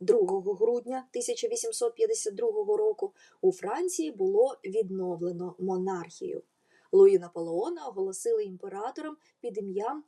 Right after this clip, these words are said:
Наполеона Третього. Другу республіку замінила Друга імперія, яка проіснувала вісімнадцять років.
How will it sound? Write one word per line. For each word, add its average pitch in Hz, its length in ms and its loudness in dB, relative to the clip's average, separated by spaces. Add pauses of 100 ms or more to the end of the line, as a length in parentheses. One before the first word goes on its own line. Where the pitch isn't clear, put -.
Наполеона 208 880 -2
Третього. 175 720 -6 (540)
Другу 180 320 10
республіку 359 800 6 (160)
замінила 196 760 -4 (160)
Друга 208 380 2
імперія, 202 640 -6 (360)
яка 320 300 4
проіснувала 294 840 0 (120)
вісімнадцять 185 880 -6
років. 160 400 -8